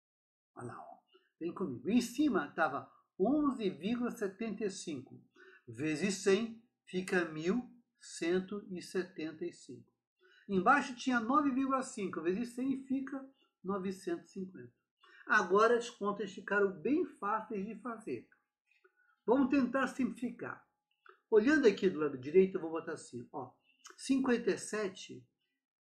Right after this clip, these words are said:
cinquenta e sete é múltiplo de três. Embaixo, duzentos e oitenta e dois é múltiplo de três. Então, eu posso simplificar cinquenta e sete e duzentos e oitenta e dois por três. Vamos lá, ó.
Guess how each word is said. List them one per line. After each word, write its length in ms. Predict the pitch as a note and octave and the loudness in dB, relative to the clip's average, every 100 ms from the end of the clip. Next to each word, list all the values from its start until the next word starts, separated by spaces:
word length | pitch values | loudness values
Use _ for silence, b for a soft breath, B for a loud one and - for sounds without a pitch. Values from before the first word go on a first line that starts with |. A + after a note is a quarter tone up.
| _ | _
cinquenta 400 | A#3+ A#3+ A#3+ A#3 | -4 -2 0 0
e 40 | |
sete 340 | - A#3+ A#3+ A3+ | 0 -4 0 -2
é 20 | |
múltiplo 340 | G#3+ F#3+ A3 | -2 -6 -6
de 120 | G3+ | -6
três. 400 | F#3+ D3+ C3 A#2 - - - | -6 -6 -6 -8 -14 -16 -6
Embaixo, 680 | F#3+ F#3 B3 F#3+ - B2+ A#2+ _ _ _ - | -2 0 -2 -4 -10 -14 -16 _ _ _ -18
duzentos 720 | D3 G#3+ F#3 A#3 C#4 G3+ C#3+ | -6 -4 -2 0 0 -2 -8
e 40 | |
oitenta 420 | D#3 - C#3 - | -8 -8 -10 -8
e 20 | B2 | 0
dois 340 | C3+ B3 G#3 | 2 2 0
é 80 | B3 | 0
múltiplo 420 | G3+ C4 - F#3+ | 2 2 0 -6
de 100 | E3+ | -6
três. 340 | - C3 C3+ - _ b b b F4 | -6 -8 -8 -12 _ b b b -10
Então, 280 | D#4+ B3 B3 | -2 2 2
eu 100 | F#3+ | 0
posso 420 | D#4 D4 - - | -4 -4 -8 -4
simplificar 580 | C4 - A#3 F#3+ D#3 C3+ | -4 -4 -8 -8 -8 -8
cinquenta 480 | A3 F#3+ G3+ F#3 | -10 -8 -8 -4
e 60 | F3+ | -6
sete 460 | - B2+ B2 - D3 | -6 -12 -12 -10 -12
e 80 | |
duzentos 500 | D3+ D#3 B2+ F3+ - | -10 -8 -6 -6 -6
e 40 | C#3+ | -10
oitenta 360 | C3 C#3+ C3 | -10 -12 -10
e 60 | B2+ | -6
dois 360 | C3 A3+ F#3+ - b b b | 2 2 2 -6 b b b
por 240 | B3+ G#3+ - | -2 -2 0
três. 320 | E3+ C3+ A2 | 0 0 -2
Vamos 260 | F3 A#3+ A#3 | -2 0 2
lá, 160 | E3+ | 2
ó. 200 | C#3 - | 2 -4